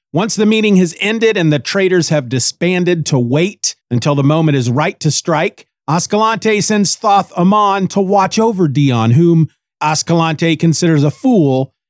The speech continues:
and a coward. Thoth Amon, once alone with Dion, warns the Count of Ascalante's plans to murder Dion and take the crown once Conan is gone. The slave tells Dion that he had once been a powerful sorcerer.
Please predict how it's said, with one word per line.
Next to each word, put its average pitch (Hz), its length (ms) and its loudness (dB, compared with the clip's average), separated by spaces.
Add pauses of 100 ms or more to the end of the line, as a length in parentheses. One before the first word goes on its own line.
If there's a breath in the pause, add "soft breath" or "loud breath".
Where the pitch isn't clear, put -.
(120)
and 123 120 -2
a 123 80 -4 (100)
coward. 135 600 -2 (200)
Thoth 165 320 -2
Amon, 202 380 0
once 185 180 -2
alone 190 420 0
with 185 200 -2
Dion, 170 460 0
warns 208 400 2
the 185 100 -2
Count 196 500 -4
of 175 160 -2
Ascalante's 170 840 -2
plans 196 560 -2
to 175 120 -2
murder 262 500 2
Dion 151 640 0
and 147 240 -2
take 175 320 -4
the 180 80 -6
crown 147 560 -2
once 143 240 -2
Conan 127 500 0
is 117 140 0
gone. 120 560 -2 (240)
The 147 100 0
slave 226 340 -2
tells 214 280 0
Dion 196 400 -2
that 185 140 -2
he 190 160 2
had 170 120 0
once 165 260 -2
been 151 160 -2
a 156 80 -2
powerful 143 760 -2
sorcerer. 123 1000 -2